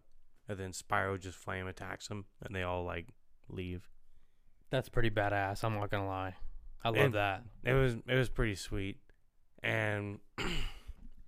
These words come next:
Speaker 1: I, I don't know, like, Crash and Spyro have always been, like,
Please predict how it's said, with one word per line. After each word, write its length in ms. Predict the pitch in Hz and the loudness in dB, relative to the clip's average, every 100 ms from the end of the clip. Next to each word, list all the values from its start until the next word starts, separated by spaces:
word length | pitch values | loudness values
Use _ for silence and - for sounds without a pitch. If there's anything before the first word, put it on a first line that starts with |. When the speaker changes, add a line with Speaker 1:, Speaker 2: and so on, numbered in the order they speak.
| - - - - - - - - - - | -16 -14 -14 -16 -20 -20 -18 -14 -8 -2
Speaker 1:
I, 80 | - - - - - | -2 -4 -10 -14 0
I 80 | 135 | 6
don't 140 | 151 131 | 6 6
know, 280 | 120 113 117 | 4 4 4
like, 340 | 117 113 - | 4 2 -2
Crash 360 | - 151 147 139 | 6 6 6 0
and 80 | |
Spyro 380 | 117 127 120 120 | 2 6 8 8
have 120 | 113 | 6
always 280 | 113 113 107 | 4 4 2
been, 200 | 101 104 | 0 0
like, 360 | 101 92 90 | 0 -2 -4